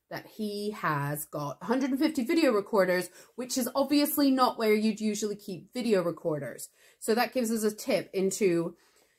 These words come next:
is currently helping the police with their inquiries.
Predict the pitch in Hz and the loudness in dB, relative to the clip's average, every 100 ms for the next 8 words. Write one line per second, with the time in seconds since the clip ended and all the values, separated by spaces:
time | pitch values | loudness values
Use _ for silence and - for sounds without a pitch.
0 | _ _ 208 208 - 262 262 254 262 233 | _ _ 4 4 0 0 2 0 0 2
1 | 226 202 208 190 185 214 202 196 190 180 | 2 0 -2 -4 -6 -6 -6 -4 -6 -4
2 | 175 160 165 170 170 - 190 175 147 123 | 0 0 0 -4 -4 0 2 2 0 -4
3 | 98 110 | -8 -10